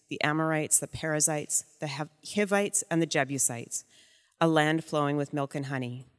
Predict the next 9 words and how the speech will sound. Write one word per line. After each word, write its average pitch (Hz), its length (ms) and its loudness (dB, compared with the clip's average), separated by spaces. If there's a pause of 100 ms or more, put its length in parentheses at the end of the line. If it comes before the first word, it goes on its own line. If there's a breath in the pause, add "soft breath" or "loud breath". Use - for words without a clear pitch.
(460 loud breath)
And 180 140 8
they 226 80 10
will 233 160 4
listen 240 280 2
to - 100 -2
your 202 100 2
voice, 170 540 0 (120)
and 160 240 2
you 214 320 4